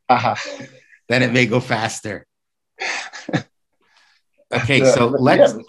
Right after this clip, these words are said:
Speaker 1: so here there's no, here there's no Hira, so I guess that, that's the job of the Farbrengen and the Sikha, is to Farbrengen
Speaker 2: Yeah.
Speaker 1: that in a way that we could, uh,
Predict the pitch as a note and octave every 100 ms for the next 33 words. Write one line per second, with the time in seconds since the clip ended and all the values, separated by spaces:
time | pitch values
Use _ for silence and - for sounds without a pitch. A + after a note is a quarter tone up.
0 | - - B2 D3 A2+ B2 B2+ C3 - E3
1 | C3+ B2 C#3 C#3 F#3+ F#3 D#3 - A2+ B2+
2 | B2+ B2+ B2+ B2 A#2+ B2+ A#2+ A#2+ A#2 A#2
3 | C3 C3 C3+ C#3 G3 - A2 _ A2+ A#2
4 | B2+ B2 B2 B2 - A#2+ A#2+ B2+ A#2 B2
5 | - B2 B2+ B2 B2